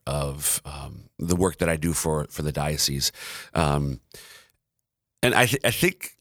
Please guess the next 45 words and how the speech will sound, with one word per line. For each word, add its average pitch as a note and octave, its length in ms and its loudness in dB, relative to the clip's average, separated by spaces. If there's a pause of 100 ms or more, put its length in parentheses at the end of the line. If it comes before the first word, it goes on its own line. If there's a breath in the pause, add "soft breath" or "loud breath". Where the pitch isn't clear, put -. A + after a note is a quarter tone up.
(1120)
just A#2+ 220 6
my A#2+ 100 8
conversations A#2+ 640 4
with F2+ 120 -6
the A#2+ 60 0
people A2+ 240 4
at G2 220 2
that G#2+ 160 2
day, A2 320 0 (400 loud breath)
um, F2+ 460 4 (200)
you A2+ 80 2
know, G#2 100 2
it's, A2 200 2
it's - 180 2
one F3+ 160 6
thing F#3 200 2
to A2+ 140 0
read G#2 340 2
the D3+ 60 0
Bible. D#3+ 380 4
We're, G#2+ 160 0
we're F#2+ 240 2
all A2 140 4
able G2 160 0
to E2+ 100 0
read F#2 260 0
the A#2 60 -2
Bible. B2 500 4 (840)
Sometimes G2 260 4
with D#2+ 100 -4
a E2 80 0
help, D2+ 240 -2
uh, D2+ 200 2
commentary, G2+ 840 2
we D#2 120 -8
can D2+ 160 -4
find E2+ 260 2
out - 80 -2
more F2 180 2
of D#2 120 -2
the D#2+ 60 -2
depth. - 680 -4
But - 120 4
studying F3 520 4
Scripture, D#2 640 2